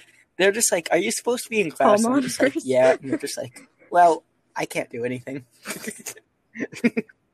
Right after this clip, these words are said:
Speaker 1: The thing is, my classroom was
Speaker 2: <laughs> They're
Speaker 1: right
Speaker 2: like, "Okay, cool." <laughs>
Speaker 1: by where I was sitting. <laughs> So I'm pretty sure my teacher could see me out there. <laughs>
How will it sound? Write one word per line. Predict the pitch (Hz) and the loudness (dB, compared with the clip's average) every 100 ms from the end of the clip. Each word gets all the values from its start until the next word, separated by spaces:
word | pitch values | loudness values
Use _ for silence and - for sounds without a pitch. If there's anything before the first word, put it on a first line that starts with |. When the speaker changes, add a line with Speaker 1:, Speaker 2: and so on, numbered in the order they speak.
| _ - - - _ _ _ _ _ _ _ _ _ _ _ _ _ _ _ _ - | _ -14 -14 -14 _ _ _ _ _ _ _ _ _ _ _ _ _ _ _ _ -2
Speaker 1:
The | |
thing | 214 254 285 | -2 0 -2
is, | 254 262 226 | 2 0 2
my | 208 202 214 | -2 0 0
classroom | - 185 214 370 427 285 | 0 2 4 4 4 2
was | 208 | 0
Speaker 2:
<laughs> | |
They're | 156 | -4
Speaker 1:
right | 151 156 - 180 | -6 0 0 2
Speaker 2:
like, | 320 311 | 2 0
"Okay, | - 302 294 | -2 -2 -2
cool." | - 269 254 - | 0 -2 0 -4
<laughs> | - | 0
Speaker 1:
by | 135 151 165 175 180 160 | 4 6 4 2 -4 -4
where | 147 147 147 | 0 2 2
I | 143 | 2
was | 135 131 - - _ | 0 -2 -8 -14 _
sitting. | - 123 139 180 - _ _ _ _ _ | -8 -4 -2 -4 -8 _ _ _ _ _
<laughs> | 269 - - - 294 - - - - | -2 -2 -12 -8 -4 -4 -6 -20 -8
So | - - | 2 6
I'm | 196 185 | 6 4
pretty | - 220 240 | 4 4 4
sure | - 247 | 4 4
my | 214 | 4
teacher | 202 - 190 - | 2 -2 -4 -2
could | 214 190 | -2 -2
see | - 151 151 | -2 -4 -4
me | 160 | -4
out | 143 131 | -2 -2
there. | - 185 - _ _ _ | 0 -2 -4 _ _ _
<laughs> | - | -14